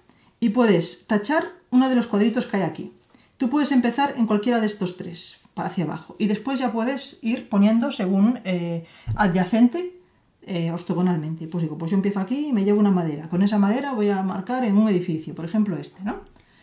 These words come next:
Vale, y ya está. En las siguientes veces que haga mina, pues puedo ponerlo aquí o puedo ponerlo aquí. Iremos haciendo. Y ya, como os dije antes, si conseguimos toda la línea, pues nos va a dar estos puntos. O si conseguimos toda esta línea, nos va a dar tales puntos.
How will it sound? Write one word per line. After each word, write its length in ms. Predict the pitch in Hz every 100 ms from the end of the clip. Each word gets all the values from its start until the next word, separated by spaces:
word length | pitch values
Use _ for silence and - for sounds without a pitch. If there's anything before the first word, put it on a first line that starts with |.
| _ _
Vale, 180 | 165 151
y 80 | 180
ya 60 | 196
está. 200 | 196 -
En 80 | 196
las 120 | 196
siguientes 500 | 208 240 240 269 254
veces 240 | 254 247 208
que 80 |
haga 140 | 208 233
mina, 400 | 277 285 330 -
pues 240 | 208 226 240
puedo 320 | - 175 165
ponerlo 320 | 170 170 175
aquí 380 | 180 269 277 269
o 100 | 170
puedo 180 | 170 170
ponerlo 320 | 170 170 185
aquí. 380 | 190 277 320 - _ _ -
Iremos 240 | 185 202
haciendo. 400 | 190 170 160 - -
Y 140 | 208 202
ya, 320 | 202 226 -
como 160 | - 170
os 80 | 165
dije 160 | 185
antes, 400 | 202 202 269 - - _
si 140 | - 190
conseguimos 480 | 185 180 185 202
toda 180 | - 190
la 80 | 196
línea, 400 | 220 247 262 359 - _ _ _ -
pues 180 | 196
nos 140 | 208 160
va 60 |
a 20 | 165
dar 100 | 185
estos 240 | - 175
puntos. 440 | - 160 156 202 - -
O 100 | 156
si 120 | 165
conseguimos 440 | 165 156 175 170
toda 140 | - 175
esta 160 | 180
línea, 220 | 196 226
nos 80 | 220
va 60 | 170
a 40 | 185
dar 60 |
tales 200 | 190 175
puntos. 400 | 175 156 156 -